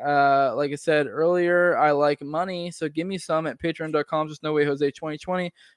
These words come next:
I went over a lot of the perks earlier. I'm gonna try to change shit up. I wanna get,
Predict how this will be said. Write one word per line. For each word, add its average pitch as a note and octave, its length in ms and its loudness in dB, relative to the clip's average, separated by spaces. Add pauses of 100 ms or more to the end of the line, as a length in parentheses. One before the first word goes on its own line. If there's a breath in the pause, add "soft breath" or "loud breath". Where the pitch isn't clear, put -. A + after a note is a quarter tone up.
I D3 80 0
went D#3 140 2
over D#3+ 160 4
a D#3+ 60 8
lot D#3 120 10
of D3 80 6
the C#3 60 -2
perks E3+ 360 0
earlier. F3+ 400 0
I'm D#3+ 100 -2
gonna D3+ 120 -4
try F3 280 6
to G#3 60 8
change F3 320 -4
shit E3 260 4
up. F3 260 8
I C3+ 80 6
wanna E3+ 360 2
get, D#3 220 -4